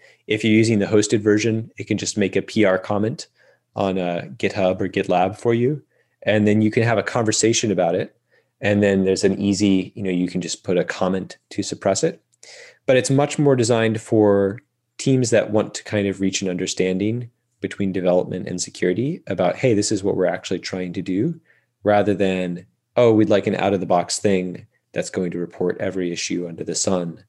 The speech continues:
Uh, and the security team will go through and triage thousands of these and kind of spam the developers with reports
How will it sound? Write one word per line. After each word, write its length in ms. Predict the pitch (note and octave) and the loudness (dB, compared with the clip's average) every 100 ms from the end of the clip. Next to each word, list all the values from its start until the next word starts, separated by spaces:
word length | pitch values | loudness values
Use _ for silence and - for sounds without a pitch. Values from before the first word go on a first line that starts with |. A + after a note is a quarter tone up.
| _ _ _ - | _ _ _ -8
Uh, 300 | F#2 F2 E2+ | -4 -2 -2
and 200 | F#2 F#2 | -4 -4
the 40 | |
security 440 | F2 E2 - F#2+ F2+ | -6 -6 -2 0 -2
team 180 | G2 F2 | -6 -6
will 80 | |
go 220 | F2 F2 E2 | -4 -4 -6
through 340 | - F2 F2 | -6 -4 -4
and 100 | E2 | -8
triage 440 | - F2+ E2+ E2 | -6 -4 -2 -4
thousands 420 | - E2+ E2 E2+ E2 | -2 -2 -2 -6 -10
of 140 | E2 | -8
these 340 | F2 E2+ D#2+ | -8 -6 -8
and 80 | - | -12
kind 180 | - E2+ | -12 -10
of 60 | E2+ | -6
spam 480 | - - F#2+ F#2 | -4 -2 -2 -2
the 80 | F2 | -4
developers 720 | F2 F2 F2 E2+ E2+ E2 - | -4 -4 -4 -6 -10 -10 -8
with 160 | - - | -8 -8
reports 640 | F2+ - C3+ C#3 - - | -8 -2 -2 -2 -8 -12